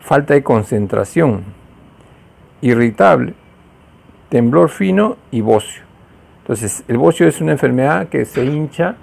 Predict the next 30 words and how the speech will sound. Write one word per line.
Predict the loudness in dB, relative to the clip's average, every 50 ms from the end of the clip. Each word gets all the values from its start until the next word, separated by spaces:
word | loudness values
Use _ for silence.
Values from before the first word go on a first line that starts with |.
| -20 -20 -20 -20 -20 -20 -20 -20 -14 -10
en | -8 -6 -6 -8 -8 -6
la | -6 -6 -2 -2
parte | -2 -2 0 0 -2
del | -2 0
cuello, | 2 2 2 2 0 -4 -10 -16 -20 -20 -14
se | -10 -6 -4 -4 -4 -4 -6 -8 -10 -14 -16
llena, | -14 -10 -6 -2 -2 -2 -2 -2 -4
así | -6 -6 -4
como | -4 -2 -2
una | 0 -2 -2 0
papada | 0 -2 0 2 2 4 4 4 2 2
gigante | 0 -4 -4 -2 -2 -2 -2 -4 -8 -10
se | -10 -8 -6
llena, | -4 -4 -4 -6 -8
¿no? | -8 -10 -12 -14 -16 -14
Entonces, | -10 -8 -8 -8 -8 -8 -6 -6
ese | -6 -6 -6 -6
es | -8
el | -6 -6 -4
bocio. | -4 -4 -6 -8 -12 -18 -18 -18 -18 -18 -20 -20 -20 -20 -18 -16
Entonces, | -16 -12 -8 -6 -4 -2
el | -2 -2
hipotiroidismo | -2 2 2 2 2 2 0 2 2 2 2 2 0 0 0 -2 -2 -2 -2 -4 -6 -12 -20 -20 -20 -20 -20 -20 -20 -18 -4 0
es | 0 0 2 2
la | 0 0
persona | 0 -2 -2 0 0 0 0 2 2
muy | 2 2 4 4 4 4
delgada. | 4 4 4 4 6 6 4 2 0
Esta | -2 -2 0 0
persona | 0 0 -2 -2 -2 -4 -4